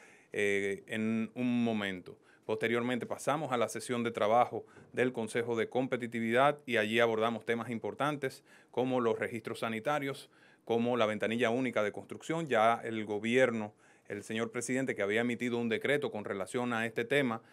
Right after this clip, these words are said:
eh, ya autorizó los fondos necesarios para que el Ministerio de Obras Públicas, que ha avanzado y ha reducido el tiempo de emisión de las licencias de construcción, de la parte que le corresponde,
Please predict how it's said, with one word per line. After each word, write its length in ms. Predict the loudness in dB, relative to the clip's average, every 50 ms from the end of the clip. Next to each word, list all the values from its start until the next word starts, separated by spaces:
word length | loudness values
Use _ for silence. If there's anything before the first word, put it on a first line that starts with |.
| -20 -20 _ _
eh, 220 | -2 0 0 0 4
ya 120 | 6 6
autorizó 520 | 6 6 4 2 0 -2 -2 -2 0 0 0
los 180 | 0 -2 -4
fondos 340 | -4 -6 -4 -4 -4 -6 -4
necesarios 640 | -4 -4 -4 -4 -6 -2 2 4 4 4 2 0 -4
para 340 | -2 _ 2 4 4 2 2
que 120 | 2 0 -2
el 60 | 0
Ministerio 600 | -2 -4 -4 -4 -4 -2 0 0 0 0 -2 -2 -4
de 160 | -4 0 0
Obras 240 | 2 2 2 -2 -2
Públicas, 640 | -2 -2 -2 0 0 -2 0 0 -2 -2 -2 -6 -16 -20 -20 -20 _ 2
que 120 | 6 8
ha 120 | 10 10
avanzado 640 | 10 8 6 2 0 0 4 6 8 8 8 6 6
y 40 | 4
ha 60 | 4
reducido 560 | 4 2 -2 -2 -2 -6 -4 -4 -2 0 0
el 120 | -2 -2 -2
tiempo 360 | 0 0 0 0 0 0 0
de 80 | 2 0
emisión 600 | 0 -2 -2 -4 -2 0 0 0 0 0 -2 -6 -10 -20 -20 -20 _ _
de 400 | -2 2 4 6 6 6 6 6
las 500 | 6 6 6 8 8 6 4 2 -2 -8
licencias 640 | -8 -6 -6 -6 -2 -2 -2 -2 -2 -2 -4 -4 -2
de 140 | -2 -4 -2
construcción, 720 | -2 -4 -4 -4 -6 -8 -10 -8 -4 -2 0 0 0 0
de 80 | 0 0
la 100 | 0 4
parte 260 | 2 2 2 2 -2
que 80 | -2 0
le 100 | -2 0
corresponde, 640 | -2 -2 -4 -4 -4 -2 -2 -2 0 -2 -2 -4 -8